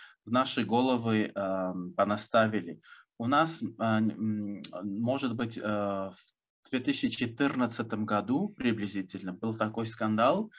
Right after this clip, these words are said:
говорили по телевидению, когда, э, какой-то доцент, э, и, м, по-моему, ректор тоже был в этом замешан.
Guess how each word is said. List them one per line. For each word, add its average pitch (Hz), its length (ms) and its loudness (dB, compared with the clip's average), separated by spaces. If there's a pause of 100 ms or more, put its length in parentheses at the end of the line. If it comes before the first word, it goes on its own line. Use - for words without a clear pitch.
(400)
говорили 123 440 4
по 131 160 0
телевидению, 98 800 -2 (1040)
когда, 123 640 4
э, 107 280 2
какой-то 120 480 0
доцент, 113 920 2 (240)
э, 98 360 -6
и, 120 260 2
м, 110 340 0 (120)
по-моему, 127 460 2
ректор 117 500 0
тоже 113 320 -2
был 107 340 0
в 107 160 -6
этом 107 240 -4
замешан. 131 560 -2